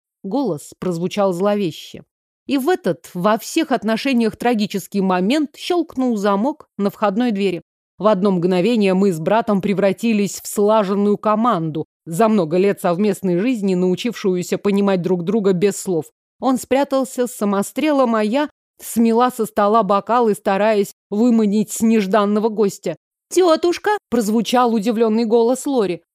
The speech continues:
Простучали по полу каблучки, и она вошла в кухню. Увидев меня, она остолбенела,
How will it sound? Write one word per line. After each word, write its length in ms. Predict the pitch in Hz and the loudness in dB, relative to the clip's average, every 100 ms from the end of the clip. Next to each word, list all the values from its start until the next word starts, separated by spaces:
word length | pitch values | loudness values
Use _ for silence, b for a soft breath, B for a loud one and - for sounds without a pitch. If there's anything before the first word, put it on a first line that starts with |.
| _ | _
Простучали 720 | 202 196 - 208 - 269 277 | -4 -4 -2 -4 -2 -2 -2
по 220 | 247 190 | -2 -4
полу 340 | 185 - 202 185 | -4 -4 -2 -2
каблучки, 680 | 196 175 196 202 - 320 320 - | -4 -4 -4 -6 -6 -6 -8 -6
и 120 | 233 | -2
она 300 | 214 196 302 | 0 0 0
вошла 360 | 226 202 226 240 | -2 -2 -4 -4
в 80 | |
кухню. 480 | - 196 - 170 160 | -6 -8 -8 -12 -10
Увидев 460 | 180 233 220 190 196 | -4 -2 0 -2 0
меня, 400 | 190 202 226 175 | 0 2 2 2
она 240 | 170 196 | 2 2
остолбенела, 840 | 180 - 226 214 240 302 277 147 | 0 0 0 2 2 2 0 -2